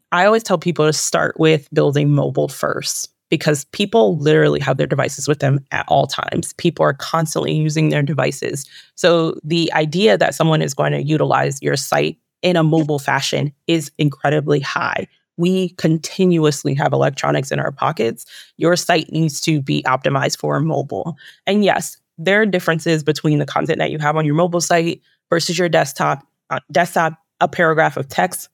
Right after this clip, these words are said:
might not be that much. And mobile form, it might be too much information. So you can skim it down and things like that. But you need to be building for mobile. And, uh,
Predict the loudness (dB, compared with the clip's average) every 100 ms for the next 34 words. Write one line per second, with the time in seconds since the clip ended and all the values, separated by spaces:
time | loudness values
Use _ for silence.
0 | -8 -4 -2 0 -2 -2 -2 -2 -8 _
1 | _ 0 2 4 2 2 0 0 0 2
2 | 0 -2 -2 0 0 0 -2 -2 -2 2
3 | 2 2 0 -4 -6 -6 -2 -2 0 -2
4 | -2 -4 -4 0 2 2 0 0 -2 -2
5 | -2 0 2 0 2 0 -2 -2 -4 -4
6 | -6 -6 -8 -16 -20 -6 2 2 2 -4
7 | -2 2 2 0 0 2 2 4 2 0
8 | 0 0 2 0 2 4 2 -2 _ _
9 | _ -4 0 2 2 2 0 0 2 4
10 | 2